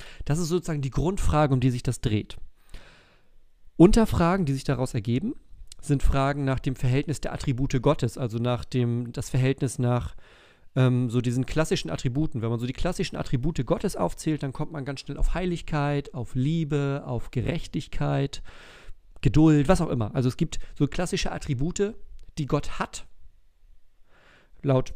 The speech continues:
Bibel. Und es geht dann im, in einem Unterschied sozusagen auch um eine Gewichtung des Ganzen. Kommen wir nachher zu. Und es ist auch immer eine Frage des Schriftverständnisses. Und deshalb passt das auch ziemlich gut in die Bible Study, weil wir sehen werden, dass es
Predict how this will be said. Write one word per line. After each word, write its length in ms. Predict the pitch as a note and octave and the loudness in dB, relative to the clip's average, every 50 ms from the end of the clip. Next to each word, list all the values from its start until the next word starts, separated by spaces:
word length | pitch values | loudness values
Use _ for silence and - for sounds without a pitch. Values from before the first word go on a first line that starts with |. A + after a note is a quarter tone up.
| - - | -8 -2
Bibel. 340 | C#3+ C#3+ C#3 E3 A#3 D#4 - - - - - - - - - - - - - - _ _ _ _ _ - - - - - | 0 0 2 2 0 -2 -4 -10 -14 -14 -14 -16 -16 -18 -20 -20 -20 -20 -20 -20 _ _ _ _ _ -20 -20 -16 -8 -6
Und 80 | - D3+ | -4 -4
es 140 | C#3+ - - | -2 0 0
geht 160 | F3 E3 F3 | 0 2 2
dann 240 | D#3+ D#3+ E3 E3+ - | 2 2 0 -2 -2
im, 140 | - C#3+ C#3 - - - | -4 -4 -4 -6 -8 -4
in 120 | - D3 C#3 | 0 2 2
einem 80 | C#3+ | 2
Unterschied 360 | D3+ D#3 E3+ F#3+ E3+ - E3 - | 2 0 -2 -2 -4 -8 -10 -12
sozusagen 320 | - D3 D#3+ D#3 D#3 D#3 | -10 -4 -4 -4 -2 -2
auch 80 | C#3+ D3+ | -4 -2
um 120 | E3 D#3 | -2 -2
eine 100 | D3 D3 | 0 0
Gewichtung 460 | C3 C3 C3 F#3 - - - B2+ A2 | 0 0 0 0 -2 -2 -6 -6 -6
des 120 | G2+ - - | -6 -8 -10
Ganzen. 380 | - - - C3 - - D#4 - - - - _ _ _ _ _ _ _ - - | -10 -12 -10 -12 -14 -16 -18 -20 -20 -20 -20 _ _ _ _ _ _ _ -14 -8
Kommen 180 | - B2+ B2 | -4 -2 -2
wir 40 | B2 | 0
nachher 220 | B2 A2 B2+ B2+ - | -2 -2 -2 -4 -4
zu. 220 | - - - - - - - - - - - - - - - - - - - - | -6 -12 -12 -12 -12 -12 -8 -6 -6 -6 -6 -6 -10 -12 -12 -12 -16 -6 2 6
Und 240 | D#3 F3 G#3+ - - | 6 6 6 6 2
es 100 | F#3+ F#3 | 0 2
ist 100 | F3 F3 | 2 2
auch 120 | E3 - | 2 2
immer 160 | - E3 E3 | 2 2 2
eine 100 | E3 E3+ | 0 0
Frage 320 | - - D#3+ D3+ D#3+ D#3 D3+ | -2 -4 -4 -2 -2 -2 -2
des 100 | G3 - | -4 0
Schriftverständnisses. 840 | - A3 A3+ - - - B2+ - - - B2 A#2 A2+ A2+ - - | 2 2 2 4 4 2 2 0 0 -2 -4 -2 -4 -6 -6 -4
Und 180 | C3+ B2+ C3 A#2 | -2 -2 0 0
deshalb 240 | D3 C#3+ F3+ D#3+ - | 2 2 2 2 4
passt 220 | - F#3 F#3 - | 4 6 6 6
das 100 | F3 D3+ | 4 4
auch 160 | - C#3+ A2+ | 0 -2 -2
ziemlich 320 | - - - F3+ F3 D3 - | -2 -2 0 2 2 2 2
gut 160 | - F#3+ - | 2 0 2
in 80 | E3+ C3+ | 2 2
die 80 | B2+ | 4
Bible 300 | - F#3+ B3 C4+ F3 C3+ | 4 4 6 6 6 6
Study, 320 | - - - C3 B2+ C#3+ B2+ | 6 4 4 4 6 6 6
weil 140 | C3+ C3 | 6 8
wir 100 | B2+ C3 | 8 8
sehen 280 | A2+ B2 D#3 G3+ G3 C#3+ | 8 8 6 4 4 4
werden, 260 | A#2+ B2+ C3+ D3+ C#3+ | 4 6 4 4 2
dass 120 | C3+ B2+ C3+ | 2 0 0
es 180 | C3+ - - | -2 -4 -6